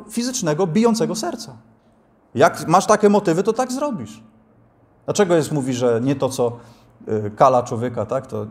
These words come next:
nie to, co wchodzi do ust, tylko to, co wychodzi. Bo wychodzi skąd? Serca. Bo to jest Hebrajczyk, Jezus jest Żydem, więc mówi po semicku.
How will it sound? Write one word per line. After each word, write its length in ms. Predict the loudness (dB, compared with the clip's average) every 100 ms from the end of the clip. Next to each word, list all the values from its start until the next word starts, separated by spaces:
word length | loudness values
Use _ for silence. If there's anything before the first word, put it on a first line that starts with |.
| -6
nie 140 | -4
to, 120 | -4
co 120 | -4
wchodzi 300 | 0 2 2
do 100 | 2
ust, 140 | 0 0
tylko 200 | -6 -6
to, 120 | -6
co 120 | -6
wychodzi. 380 | -4 -4 -8 -8
Bo 180 | -4 -4
wychodzi 360 | -2 -2 -2
skąd? 340 | -4 -6 -10 -10 _ _ _ _ _ _ _ _ _ _ -16 -16 -12 -14 -10 -14 -14 -6
Serca. 600 | 2 2 4 2 2 -4 -20 _ _ _ _ _ _ _ -10
Bo 80 |
to 120 | -4 -2
jest 100 | 0
Hebrajczyk, 460 | 4 4 2 -2
Jezus 160 | -6 -4
jest 140 | -2
Żydem, 280 | 0 0 0
więc 140 | -2
mówi 180 | -4 -6
po 100 | -4
semicku. 420 | -4 -2 -4 -8